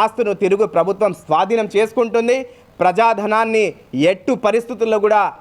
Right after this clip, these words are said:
లూటి అవ్వకుండా చూసే బాధ్యత తెలుగుదేశం పార్టీ తీసుకుంటుందని చెప్పి ఈ సందర్భంగా తెలియపరుచుకుంటున్నాను. కాబట్టి రెడ్డప్ప గారి కుటుంబం పైన, మరి ముఖ్యంగా వాసు గారు మాధవిపారి మీద వచ్చిన ఈ విధంగా ఆరోపణలను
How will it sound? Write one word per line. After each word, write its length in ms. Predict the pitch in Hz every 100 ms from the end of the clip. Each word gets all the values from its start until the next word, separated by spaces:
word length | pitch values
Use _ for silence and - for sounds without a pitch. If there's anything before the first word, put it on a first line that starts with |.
| - 135 165
లూటి 240 | 226 233 208
అవ్వకుండా 340 | 220 214 196 -
చూసే 220 | 208 196 156 139
బాధ్యత 320 | 190 226 226 180
తెలుగుదేశం 480 | 180 190 208 190 180 165
పార్టీ 200 | 170 165 -
తీసుకుంటుందని 680 | 247 254 285 233 208 196 180 180
చెప్పి 180 | 165 165
ఈ 40 | 151 156
సందర్భంగా 460 | 147 151 156 151 -
తెలియపరుచుకుంటున్నాను. 880 | 151 180 190 180 190 185 196 202 208 - - -
కాబట్టి 460 | 175 185 196 208 196 160 - - - 160
రెడ్డప్ప 300 | 180 196 202 196
గారి 160 | 190 180
కుటుంబం 340 | 165 202 208 208
పైన, 180 | 208 214 214 214 - - 131
మరి 140 | 180 202
ముఖ్యంగా 340 | 190 202 196 165
వాసు 280 | 180 196 214 202
గారు 240 | 196 196 170 - 131
మాధవిపారి 560 | 165 190 202 196 202 190
మీద 140 | 190 190 180
వచ్చిన 240 | - 196 185 127 - _ _ _ _ _ _ _ - 175
ఈ 20 | 185
విధంగా 360 | 202 202 208 175 - - 151
ఆరోపణలను 520 | 202 214 214 190 190